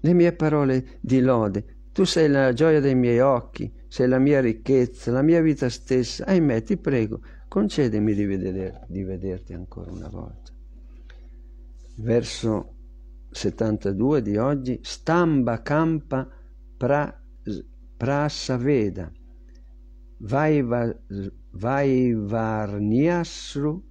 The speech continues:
svarabeda, deahaila pulake vyapita, asekande nace gaia, uti iti uti daya, sane bume padya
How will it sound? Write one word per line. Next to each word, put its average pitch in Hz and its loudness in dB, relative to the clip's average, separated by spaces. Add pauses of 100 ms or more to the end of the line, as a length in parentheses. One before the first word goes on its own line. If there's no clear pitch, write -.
(260)
svarabeda, 117 -2 (840)
deahaila 120 2 (200)
pulake 113 -4 (100)
vyapita, 113 -6 (640)
asekande 127 -2
nace 113 -4
gaia, 127 -2 (520)
uti 139 -2
iti 160 -2 (140)
uti 156 -2
daya, 95 -2 (440)
sane 101 -2
bume 156 0 (300)
padya 131 -4